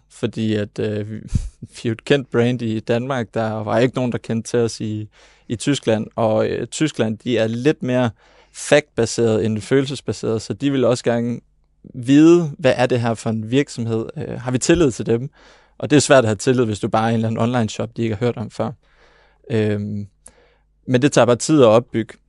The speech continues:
Øhm, altså, vi, de sidste, nu startede vi for cirka to år siden, og fra første år til, til det andet år, der har vi, altså, femdoblet vores omsætning. Vi har fået åbnet vores, øh,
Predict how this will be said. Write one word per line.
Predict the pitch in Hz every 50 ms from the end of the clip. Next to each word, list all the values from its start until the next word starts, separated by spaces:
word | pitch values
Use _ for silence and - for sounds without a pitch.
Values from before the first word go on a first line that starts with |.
| _ _ -
Øhm, | 117 110 107 107 107 104 - 98 - - - - - - _ _ _ _ _ _ _ _ _ _ _ _ _ _ _ _ -
altså, | - - - - -
vi, | 117 120 107 - _ _ _ _ _ _ - -
de | 131
sidste, | 117 - 160 160 139 - - 127 120 110 110 113
nu | 117 127
startede | 117 - 135 120 123 143 139 117
vi | 107 104
for | 98 - 107
cirka | - - 117 107 113
to | - - 143 147 143
år | 127 117 110
siden, | - - 120 117 117 120 123 120
og | 110 107 104
fra | - 117 110
første | - - - - 139 143 - - 120
år | 117 117 117
til, | 104 - - 107 107 107 107 104 104 _ _ -
til | - 107
det | 104
andet | 104 104 123 143 147 147
år, | 123 117 113
der | 107 - 120 120 117 110 107 - _ _ _ _ _ - -
har | 113 110 107
vi, | 107 104 104 104 101 - _ _ -
altså, | - 107 - -
femdoblet | 101 - 135 139 156 147 123 104 - 113 110 107
vores | 110 107 107 -
omsætning. | 117 117 131 139 - - 117 - 113 113
Vi | 110
har | 110 110
fået | 101 - 117 120
åbnet | 135 143 147 135 120
vores, | 117 113 110 104 - -
øh, | - - 113 110 117